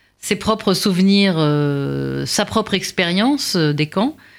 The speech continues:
Euh, et que là, de, on sent dans, dans le film, dans votre film, qu'il y a, qu'il y a près de quatre-vingt-dix ans,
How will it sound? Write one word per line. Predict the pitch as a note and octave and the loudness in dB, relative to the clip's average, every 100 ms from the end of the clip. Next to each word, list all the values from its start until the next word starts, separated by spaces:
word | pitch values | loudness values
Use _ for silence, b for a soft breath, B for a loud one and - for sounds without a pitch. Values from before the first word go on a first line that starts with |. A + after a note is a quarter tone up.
| b b b b - | b b b b -6
Euh, | C#3+ C#3+ C#3 C#3 D3 C#3 | -2 0 0 -2 -2 -2
et | F#3 | -2
que | F#3+ | 0
là, | G3 A3 C4+ C#4+ C4 | 0 2 2 2 2
de, | F#3+ F3 D#3+ | 2 0 0
on | E3+ | -2
sent | D#3 - C4 B3 G#3 | -2 0 2 2 2
dans, | F3+ E3 D#3 | 2 2 2
dans | D3 C#3+ C#3 | 2 0 -2
le | C#3 | -4
film, | - C#4+ E4+ F3+ | -4 -2 0 2
dans | D#3 | 0
votre | D3+ D3+ D#3+ | 0 -2 -4
film, | - C4+ C4+ | -2 0 0
qu'il | F#3+ | -2
y | |
a, | D3+ C#3+ C3+ | -2 0 -4
qu'il | C3+ | -6
y | D3+ | -6
a | |
près | - G3 | -4 -4
de | |
quatre-vingt-dix | F#3+ F3+ F3 E3 D#3 F3 | -4 -2 0 0 0 0
ans, | B3 | 0